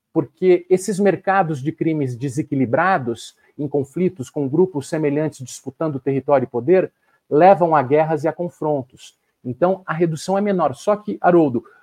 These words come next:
no Rio também houve uma redução significativa dos homicídios, mesmo em dois mil e vinte e dois e em dois mil e vinte e três, apesar de disputas localizadas na, em Jacarepaguá e na Barra da Tijuca. Os homicídios no Rio são incomparavelmente menores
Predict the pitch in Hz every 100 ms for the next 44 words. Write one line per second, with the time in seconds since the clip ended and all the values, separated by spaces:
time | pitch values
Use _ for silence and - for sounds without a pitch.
0 | - 175 139 165 208 202 190 202 196 185
1 | 165 175 147 - 180 - 226 220 208 185
2 | 175 - - 156 110 101 92 - 123 131
3 | 143 131 - 202 190 151 170 226 226 202
4 | 190 175 185 185 175 156 143 156 156 -
5 | _ _ _ 135 175 175 156 160 156 151
6 | - - 180 185 - _ _ _ 139 -
7 | 156 180 175 180 165 - 185 185 151 170
8 | 165 165 139 160 160 127 110 - - -
9 | 143 147 135 123 143 135 143 151 143 135
10 | 131 156 165 156 156 160 156 170 123 139
11 | - 104 _ _ _ _ - 208 202 196
12 | - 196 160 139 139 127 208 - 175 190
13 | 202 208 196 180 151 147 143 - 123 120
14 | 165 180 131 -